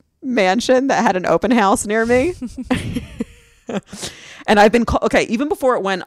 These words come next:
up for sale, I, Tina can tell you, I've been getting pulled to this particular little block. Pulled, like,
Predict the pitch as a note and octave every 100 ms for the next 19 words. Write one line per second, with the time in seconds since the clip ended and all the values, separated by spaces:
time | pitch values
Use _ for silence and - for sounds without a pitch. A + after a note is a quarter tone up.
0 | _ - F#3+ - F#3+ - D#3 D3+ E3+ -
1 | _ - - - - - - - - A#3
2 | G#3+ F#3 - G#3+ F3 D#3+ E3+ G3+ A3+ E3+
3 | F#3 G#3+ G3 G3+ F3+ - - F#3 D3 C#3
4 | - - E3 - F#3 - E3 D#3 D3+ D3
5 | D3 C#3 - - - - _ _ _ _
6 | - C4+ B3+ C3+ - G#3+ G3+